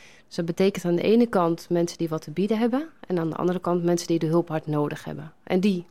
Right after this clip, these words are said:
koppelen we aan elkaar door middel van eenmalige projecten. En dat kunnen praktische projecten zijn, ook sociale projecten.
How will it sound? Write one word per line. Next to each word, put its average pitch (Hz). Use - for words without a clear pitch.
koppelen 180
we 156
aan 160
elkaar 190
door 190
middel 185
van 175
eenmalige 160
projecten. 143
En -
dat 160
kunnen 151
praktische 208
projecten 185
zijn, 165
ook -
sociale 156
projecten. -